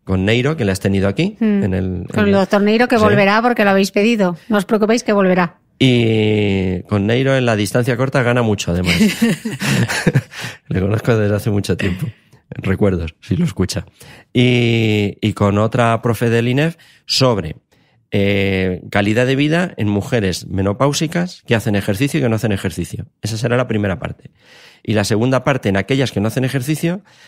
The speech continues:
Speaker 1: después de una intervención de X semanas de hacer ejercicio, cómo cambia su calidad de vida en ese aspecto. Y eso nos va a dar datos que, bueno, ye-, más o menos yo ya sé lo que nos va a dar, pero por-, tendremos una evidencia de decir, "Es que aquellas mujeres que hacen ejercicio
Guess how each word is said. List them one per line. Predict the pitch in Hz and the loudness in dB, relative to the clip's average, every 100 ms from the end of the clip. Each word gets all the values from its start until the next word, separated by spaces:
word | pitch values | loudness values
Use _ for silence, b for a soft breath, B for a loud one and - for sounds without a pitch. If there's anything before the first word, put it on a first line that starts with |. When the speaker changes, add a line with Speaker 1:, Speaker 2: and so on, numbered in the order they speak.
| b | b
Speaker 1:
después | 107 101 131 | -4 0 0
de | 127 | 2
una | 123 | 0
intervención | 120 127 123 117 147 107 | 0 0 0 0 -2 0
de | 104 | -2
X | - 131 | -2 -2
semanas | 127 139 151 190 - | 0 0 -2 -4 -6
de | 110 | -6
hacer | 98 123 | -2 -2
ejercicio, | 123 117 135 160 160 b b b | -2 -4 -4 -4 -6 b b b
cómo | - 131 127 | 0 2 2
cambia | 135 131 147 | 0 2 0
su | 156 123 | 0 0
calidad | 120 101 104 113 | 0 0 0 0
de | 127 | 0
vida | 135 147 165 _ _ _ _ | 0 -2 -6 _ _ _ _
en | 107 101 | -2 -2
ese | - | -2
aspecto. | 85 - - - _ b b | -6 -8 -10 -12 _ b b
Y | - 104 | -4 -2
eso | 107 139 | 0 0
nos | 139 | 2
va | 139 | 0
a | |
dar | 139 135 | 0 0
datos | 147 151 165 165 b b b _ | 0 0 -4 -4 b b b _
que, | - 92 | -4 -4
bueno, | 90 - 113 101 | -4 -4 -2 -2
ye-, | - - - | -6 -10 -14
más | - 95 101 | -6 -4 0
o | 117 | 2
menos | 113 127 139 | 2 2 2
yo | |
ya | 156 | 0
sé | 143 139 | 0 0
lo | |
que | 107 | 0
nos | 98 92 | -2 -2
va | |
a | 98 | -2
dar, | 151 - | -2 -2
pero | - - | -2 -2
por-, | 101 | -6
tendremos | - 95 95 113 117 | -4 -2 0 -2 -2
una | 147 | -2
evidencia | 123 98 110 151 127 98 | 0 0 0 -2 -2 -2
de | |
decir, | 95 90 101 90 b b b | -2 -2 -4 -4 b b b
"Es | 117 | -4
que | - | -2
aquellas | 98 147 156 | 0 0 2
mujeres | 151 151 139 | 0 0 -2
que | |
hacen | 135 135 | -2 -2
ejercicio | 135 143 160 151 165 190 | -2 -2 -2 -2 -2 -4